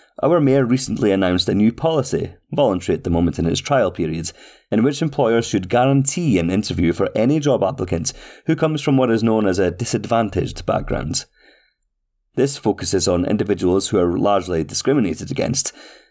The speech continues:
and as you will be aware, Erlingdale currently has a high volume of people who are thought of as monsters. No, scratch that. Undesirables. Uh, villains. People with unusual characteristics.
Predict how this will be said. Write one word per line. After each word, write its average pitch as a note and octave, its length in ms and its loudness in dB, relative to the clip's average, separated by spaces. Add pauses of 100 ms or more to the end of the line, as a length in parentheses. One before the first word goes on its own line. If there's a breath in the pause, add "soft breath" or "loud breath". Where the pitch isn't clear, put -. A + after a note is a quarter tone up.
(120 loud breath)
and C#3+ 140 0
as C#3 160 2
you A#2+ 80 2
will G2 140 2
be F#2 100 0
aware, F2+ 460 2 (320 loud breath)
Erlingdale A2 560 2
currently C3 340 0
has B2+ 160 0
a A#2 100 0
high C3+ 280 2
volume F#2+ 400 0
of F#2 160 -4
people A2+ 240 0
who G#2+ 160 2
are G#2 60 2
thought A#2 280 -2
of A2 140 0
as A2+ 480 0 (800 loud breath)
monsters. B2 1080 0
No, - 260 -4 (100)
scratch - 340 -4
that. - 220 -2 (640 loud breath)
Undesirables. C3 1040 0 (100)
Uh, G#2 120 -8 (260)
villains. C#3 720 0 (1160)
People G#3+ 220 2
with B2+ 220 2
unusual A2+ 560 2
characteristics. - 880 -4